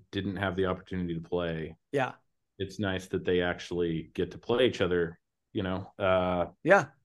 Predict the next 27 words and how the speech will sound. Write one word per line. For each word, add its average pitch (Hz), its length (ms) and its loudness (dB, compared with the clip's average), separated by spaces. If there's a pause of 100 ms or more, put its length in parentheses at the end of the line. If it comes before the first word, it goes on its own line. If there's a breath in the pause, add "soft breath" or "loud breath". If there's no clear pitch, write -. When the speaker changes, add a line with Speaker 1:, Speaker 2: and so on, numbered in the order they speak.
Speaker 2:
it, 165 300 4
this 170 220 2
is 190 140 6
it. 208 320 6
The, 175 100 4
like 160 180 4
I 170 60 2
said 196 240 6
at 196 120 2
the 185 100 -4
top 175 300 2
of 165 80 -6
the, 170 300 2
the 160 160 2
episode, 160 520 -2
there's 135 220 2
no 151 160 6
polls, 170 580 6
there's 131 240 -2
no 147 160 6
voters, 170 760 6 (440)
there's 143 200 2
no 165 120 10
Speaker 1:
This 160 100 4
Speaker 2:
East 165 180 2
Coast 180 300 4
bias, 170 640 6